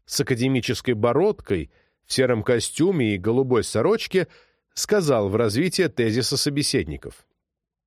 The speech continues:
«Бедные ребята не поняли элементарную вещь. Задача нашей науки давно уже не состоит в том, чтобы выяснить истину,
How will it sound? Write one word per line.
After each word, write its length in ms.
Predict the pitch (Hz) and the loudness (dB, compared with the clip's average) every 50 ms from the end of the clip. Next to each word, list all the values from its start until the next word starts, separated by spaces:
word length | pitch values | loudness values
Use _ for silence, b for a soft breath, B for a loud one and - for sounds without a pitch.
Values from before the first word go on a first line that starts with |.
| _ _ _ _ _ _ _ _ _ _ _ _ _ | _ _ _ _ _ _ _ _ _ _ _ _ _
«Бедные 460 | - 87 82 113 123 113 113 117 123 120 | -8 -2 0 0 0 0 0 0 0 0
ребята 500 | 117 113 98 117 120 123 117 - 139 131 | 0 0 2 2 0 0 0 -2 -2 -2
не 120 | 131 127 | -2 -2
поняли 600 | 113 - 101 101 98 95 98 98 95 101 107 104 - _ _ _ _ _ _ _ | -4 -2 -2 -2 -2 -2 -2 -2 -2 -4 -6 -6 -8 _ _ _ _ _ _ _
элементарную 840 | - 104 101 98 95 98 104 90 - 113 107 107 104 107 120 131 143 | -4 -2 -2 0 0 0 -2 0 0 0 2 2 2 0 0 0 0
вещь. 520 | 147 151 175 156 - - - - - - _ _ _ _ _ _ _ _ _ _ _ _ _ _ _ | 0 0 0 -2 -2 -4 -8 -14 -16 -20 _ _ _ _ _ _ _ _ _ _ _ _ _ _ _
Задача 500 | - 95 113 117 120 175 208 208 - 180 | -4 -2 0 0 2 2 0 0 0 0
нашей 320 | 165 175 170 - - 156 151 | 0 0 0 0 0 0 0
науки 520 | 143 151 165 190 226 233 202 - - 127 | 2 2 2 2 0 0 -2 -2 -4 -4
давно 460 | 117 107 127 131 117 113 151 196 220 | -2 0 0 0 0 0 0 2 2
уже 240 | 226 180 117 95 104 | 2 2 0 0 0
не 140 | 101 120 127 | 0 -2 -2
состоит 580 | - - 143 139 - - - 147 180 214 202 - | -2 -2 -4 -4 -4 -2 -2 -2 0 -2 -4 -6
в 80 | - | -8
том, 220 | _ - 180 185 165 | _ -4 -4 -2 -4
чтобы 400 | - - - 160 147 143 151 135 | -4 -6 -6 -4 -2 -2 -2 0
выяснить 640 | 123 156 175 165 143 - - 139 131 - - - _ | 0 -2 -2 -2 -4 -4 -4 -6 -6 -6 -10 -16 _
истину, 640 | - 113 90 76 - - - - - - - - | -8 -8 -6 -6 -8 -10 -12 -14 -18 -18 -18 -20